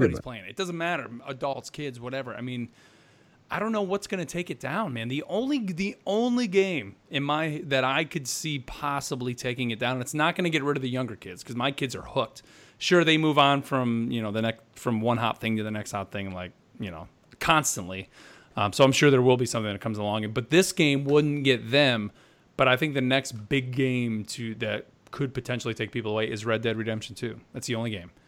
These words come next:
Speaker 2: It doesn't come out until,
Speaker 1: Why?
Speaker 2: like, September or October. And I think that game, 'cause it has the multiplayer, it's gonna be a
Speaker 1: Mm-hmm.
Speaker 2: massive open map, just like the original Red Dead. Rumor has it, it is going to have a battle royale mode.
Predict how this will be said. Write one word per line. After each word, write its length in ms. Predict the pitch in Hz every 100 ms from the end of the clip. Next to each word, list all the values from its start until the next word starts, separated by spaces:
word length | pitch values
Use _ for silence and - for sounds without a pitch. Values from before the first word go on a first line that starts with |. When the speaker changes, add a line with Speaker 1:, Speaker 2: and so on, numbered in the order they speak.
| _ _
Speaker 2:
It 40 | -
doesn't 200 | 143 120
come 100 | 127
out 100 | 107
until, 120 | 101
Speaker 1:
Why? 60 | 92
Speaker 2:
like, 100 | -
September 440 | - 127 113 110
or 20 |
October. 500 | 101 - 107 101 101 - -
And 100 | 160
I 80 | 135
think 320 | 123 - 165 131
that 240 | 135 139
game, 220 | 139 135
'cause 160 | 131 127
it 60 | 117
has 200 | 135 135
the 40 |
multiplayer, 640 | 147 139 120 - 98 95 98 _ _
it's 100 | -
gonna 160 | 127 120
be 100 | 110
a 40 |
Speaker 1:
Mm-hmm. 80 | 98
Speaker 2:
massive 360 | 107 117 123 110
open 260 | 117 127
map, 300 | 113 107 107
just 180 | - -
like 120 | 113
the 80 | 117
original 280 | 104 113 107
Red 180 | 107 107
Dead. 240 | 107 104 - _ _ -
Rumor 440 | 107 123 151 147 123
has 300 | 135 135 117
it, 160 | 110 -
it 120 | 127
is 120 | 117
going 220 | 123 113
to 60 | 104
have 180 | 101 98
a 40 |
battle 280 | 87 92 92
royale 280 | 90 87 90
mode. 300 | 98 -